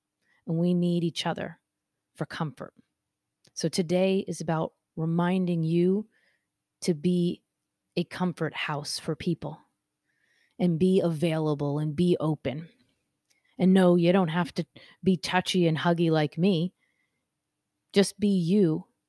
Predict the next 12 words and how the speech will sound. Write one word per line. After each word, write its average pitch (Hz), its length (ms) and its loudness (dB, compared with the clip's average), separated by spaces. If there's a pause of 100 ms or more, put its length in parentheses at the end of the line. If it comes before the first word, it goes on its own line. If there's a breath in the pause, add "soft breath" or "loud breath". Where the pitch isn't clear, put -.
(260)
and 175 140 0
that 170 180 -4
can 170 140 -6
be 160 100 0
comforting. 165 640 -6 (640)
Even 214 240 6
your 180 160 4
voice, 151 640 0 (400)
your 170 100 -6
tone 185 280 -2
of 160 100 -2
voice 147 420 -4